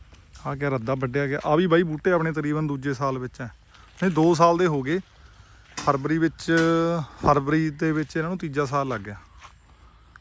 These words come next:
ਆਹ ਬੂਟੇ ਆਪਣੇ ਬਹੁਤ ਸੋਹਣੇ ਚੱਲੇ ਹੋਏ ਆ, ਦੇਖੋ ਜੀ, ਸਾਰੇ ਇੱਕ ਨੰਬਰ। ਇਹਦੇ 'ਚੋਂ ਕੋਈ ਬੂਟਾ ਸੁੱਕਿਆ ਨਹੀਂ। ਸਾਰੇ ਬੂਟੇ ਇਹ, ਸਾਰੇ ਬੂਟੇ ਨੇ ਬਰਾਬਰ ਗਰੋਥ ਕਰੀ ਵੀ ਇਹਨਾਂ ਨੇ।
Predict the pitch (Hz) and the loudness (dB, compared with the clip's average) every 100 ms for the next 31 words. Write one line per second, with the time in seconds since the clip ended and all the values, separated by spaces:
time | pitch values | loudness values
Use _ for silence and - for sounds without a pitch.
0 | - 139 147 151 160 151 151 123 117 131 | -14 -10 -8 -6 -4 -4 -4 -8 -12 -12
1 | 139 139 127 127 127 123 123 135 123 127 | -12 -12 -12 -12 -12 -14 -14 -16 -14 -14
2 | 135 139 - _ - 135 127 127 117 151 | -12 -14 -20 _ -16 -14 -12 -14 -16 -12
3 | 156 180 185 208 180 208 196 180 196 - | -6 -6 -6 -4 -2 -2 -4 -6 -6 -4
4 | - 151 170 196 - - - - - - | -4 -2 -4 -6 -12 -20 -20 -20 -20 -4
5 | 139 196 214 196 202 190 202 202 202 - | 0 2 2 0 0 0 2 0 -4 -8
6 | - 170 208 196 208 220 170 160 160 160 | -2 0 0 -4 -4 -4 -2 -2 -4 -4
7 | 160 147 165 147 120 123 135 | -4 -6 -8 -6 -8 -8 -10